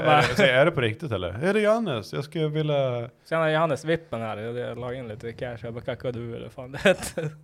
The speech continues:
Speaker 1: Och så är det, drar mycket med. Ska du kunna presentera igen? Det var lite oklart vem, vem det var och vem, vart du ringde ifrån.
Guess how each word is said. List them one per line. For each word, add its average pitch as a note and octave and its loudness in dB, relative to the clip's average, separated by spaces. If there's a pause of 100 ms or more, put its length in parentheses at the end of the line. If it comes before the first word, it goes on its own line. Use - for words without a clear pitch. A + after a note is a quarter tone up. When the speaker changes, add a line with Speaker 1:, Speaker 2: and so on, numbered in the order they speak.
(460)
Speaker 1:
Och - -10
så C#3+ -2
är D3+ 4
det, G#2+ 2
drar A#2+ 2
mycket A#2+ -6
med. G2+ -6
Ska C#3 -6
du D3 -2
kunna E3 2
presentera F3 -2
igen? A2 -2
Det B2 -8
var C#3 -4
lite C3 -10
oklart D#3+ 0
vem, A#2 0 (120)
vem B2+ 0
det B2 -2
var B2+ 6
och A2+ 0
vem, A2+ 0
vart A2+ 0
du A2+ -4
ringde A2 -2
ifrån. F2+ -4